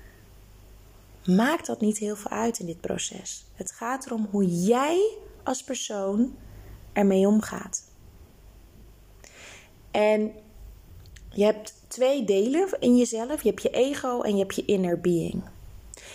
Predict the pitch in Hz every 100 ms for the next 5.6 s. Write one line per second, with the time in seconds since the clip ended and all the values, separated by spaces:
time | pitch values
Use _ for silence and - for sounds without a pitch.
0 | - 202 190 196 226 285 285 277 262 240
1 | 214 - - 262 262 226 151 160 156 156
2 | 170 156 156 160 165 156 - - - -
3 | - - - - - 196 196 269 269 208
4 | 240 262 262 - 240 269 208 - 233 240
5 | - 220 208 180 -